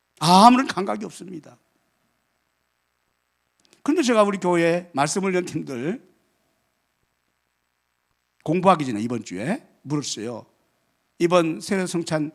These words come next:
말씀 듣고 성찬식 참여했는데 어떻습니까?" 감동이 울컥 나오고, 어떤 분은 눈물이 나올 뻔했다 해서 내가,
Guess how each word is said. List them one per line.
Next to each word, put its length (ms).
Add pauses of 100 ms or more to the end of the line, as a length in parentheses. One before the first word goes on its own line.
말씀 300
듣고 160
성찬식 380
참여했는데 600 (340)
어떻습니까?" 640 (1040)
감동이 440
울컥 560
나오고, 180 (1600)
어떤 300
분은 300
눈물이 580 (1120)
나올 320
뻔했다 300
해서 220
내가, 340